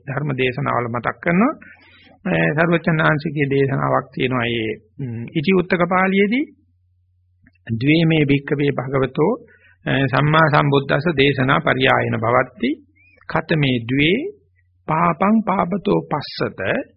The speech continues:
අයං පඨම ධම්ම දේශනා පාපං පාපතෝ දිස්වා තත්ත නිබ්බින්දත විරජ්‍යත විමුච්ඡත අයං ဒုတိ ය ධම්ම දේශනා" කියලා. මහණෙනි, මේ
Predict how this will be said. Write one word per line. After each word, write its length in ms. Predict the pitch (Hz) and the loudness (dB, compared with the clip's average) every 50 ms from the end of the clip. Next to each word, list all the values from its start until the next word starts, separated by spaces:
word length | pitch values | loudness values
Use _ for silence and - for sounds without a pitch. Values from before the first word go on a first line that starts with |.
| _ _ _ _ _ | _ _ _ _ _
අයං 280 | 127 147 151 165 180 190 | 0 2 2 2 2 2
පඨම 300 | - 170 147 143 135 120 | 2 0 0 0 -2 -2
ධම්ම 260 | 117 117 110 113 113 110 | -2 -4 -4 -4 -4 -4
දේශනා 560 | 107 123 143 165 156 175 160 117 101 117 - 254 - - _ _ _ _ _ _ _ - | -2 0 0 0 0 0 -2 -2 0 -2 -2 -2 -4 -10 _ _ _ _ _ _ _ -4
පාපං 400 | 156 175 190 180 190 185 175 151 | 0 0 0 0 0 0 0 0
පාපතෝ 520 | 147 147 165 180 185 196 170 - 196 170 151 | 0 0 -2 0 -2 -4 -4 -4 -4 -4 -2
දිස්වා 640 | 123 135 170 170 - - - 156 127 110 113 127 151 208 247 269 - _ _ _ _ _ - | 0 0 0 0 0 -2 -2 -2 0 0 0 0 -2 -4 -6 -8 -12 _ _ _ _ _ -4
තත්ත 240 | 151 156 - _ - 190 | -4 -4 -4 _ 0 2
නිබ්බින්දත 840 | 160 143 147 147 151 151 170 170 170 165 151 160 160 156 - - 202 220 214 180 | 2 2 2 0 0 0 2 4 4 4 4 2 0 -2 -4 -2 0 2 2 2
විරජ්‍යත 640 | 165 156 156 160 160 147 151 - 170 165 - - 196 202 190 | 2 2 2 2 2 0 -2 -4 -4 -4 -2 -2 0 0 2
විමුච්ඡත 680 | 156 151 170 208 233 220 226 - - 147 120 - - 139 135 165 220 254 254 - _ _ _ _ _ - | 2 4 6 6 4 4 2 -4 -4 -4 -4 -2 -2 0 0 0 0 -2 -6 -10 _ _ _ _ _ -4
අයං 200 | 139 151 180 196 | -2 0 0 2
ဒု 80 | 175 175 | 0 0
တိ 100 | 160 - 170 | 0 0 0
ය 60 | 160 | 0
ධම්ම 240 | 135 117 120 113 113 | 0 -2 -4 -4 -8
දේශනා" 420 | 117 117 104 - - - 95 90 85 | -8 -10 -10 -10 -12 -12 -12 -14 -14
කියලා. 300 | - - - - _ _ _ _ _ _ _ _ _ _ _ _ _ - | -16 -18 -20 -20 _ _ _ _ _ _ _ _ _ _ _ _ _ -4
මහණෙනි, 320 | 151 147 170 185 185 185 | -2 0 2 2 4 4
මේ 280 | 170 156 147 139 127 | 4 4 2 2 2